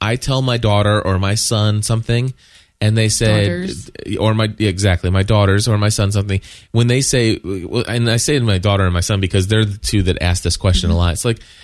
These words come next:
Speaker 1: I, I say, "Megan, you know, if you do this, this is gonna happen," or "So-and-so said this." It's like, "No, they didn't." And I always say,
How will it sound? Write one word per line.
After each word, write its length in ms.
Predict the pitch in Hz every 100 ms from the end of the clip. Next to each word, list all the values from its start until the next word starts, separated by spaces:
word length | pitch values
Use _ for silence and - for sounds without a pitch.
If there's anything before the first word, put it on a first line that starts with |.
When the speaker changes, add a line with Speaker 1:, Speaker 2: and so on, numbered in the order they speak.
| -
Speaker 1:
I, 140 | - -
I 80 | 113
say, 340 | 107 110 101 -
"Megan, 540 | 113 113 131 131 120
you 140 | 117 120
know, 160 | 110
if 160 | 104 -
you 80 | 120
do 160 | 123
this, 280 | 117 117 -
this 120 | 117
is 140 | 120 123
gonna 160 | 107
happen," 380 | 101 131 139 113
or 180 | 101 101
"So-and-so 500 | - 127 120 - 110
said 360 | - 110 101 117
this." 260 | 127 104
It's 140 | 107 120
like, 100 | 123
"No, 160 | 160
they 120 | 190
didn't." 360 | 117 98 78 98 - - _ -
And 100 | 113
I 80 | 123
always 240 | 127 127 120
say, 300 | 117 101